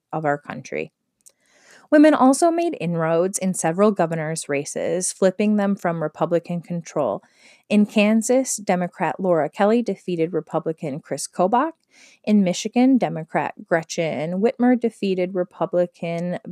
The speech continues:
Bill Schuette. Again, Stacey Abrams, you were fucking robbed, and I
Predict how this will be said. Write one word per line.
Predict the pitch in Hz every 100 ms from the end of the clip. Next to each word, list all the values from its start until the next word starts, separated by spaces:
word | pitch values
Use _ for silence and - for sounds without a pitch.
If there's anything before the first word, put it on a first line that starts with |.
| 180
Bill | 175 156 156
Schuette. | - - 247 285 _ _ _ _ _ -
Again, | 175 180 190 202 _ _ _ _ _ _ _ _ -
Stacey | - 165 147
Abrams, | 143 165 156 170 - _ _ -
you | 214
were | 147
fucking | 117 - 113
robbed, | 123 107 92 98 - - -
and | 127 123 113 98 117 156 - _ -
I | 123 120 76 82 87